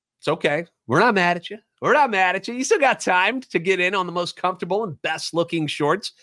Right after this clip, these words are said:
that you can get. I personally wear them for all sorts of occasions, uh, because they're that comfortable. And they look nice. Like, you know how, like, your wife or your girlfriend, you'll put something on and they'll be like,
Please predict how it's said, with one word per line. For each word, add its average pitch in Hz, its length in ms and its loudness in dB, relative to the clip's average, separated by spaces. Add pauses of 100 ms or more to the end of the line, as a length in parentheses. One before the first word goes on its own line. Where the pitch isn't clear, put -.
(200)
that 139 180 -2
you 165 120 -8
can 135 180 -8
get. 131 340 -2 (800)
I 123 140 0
personally 147 480 -4
wear 160 240 0
them 156 200 -4
for 160 180 -4
all 151 180 -2
sorts 160 300 -4
of 151 80 -14
occasions, 170 720 -6
uh, 117 300 -6
because 123 260 -4
they're 131 160 -2
that 123 180 0
comfortable. 110 560 -2
And 135 140 0
they 165 80 2
look 196 200 4
nice. - 560 -4 (140)
Like, 147 300 -2 (460)
you 415 80 -2
know 381 120 2
how, 269 140 2
like, 175 160 0 (100)
your 165 200 -4
wife 156 340 -2
or - 20 -6
your 127 80 -6
girlfriend, 143 560 0
you'll 139 100 -4
put 160 160 0
something 143 280 0
on 139 180 2
and 131 100 -6
they'll 120 80 -4
be 127 120 -6
like, 117 240 -6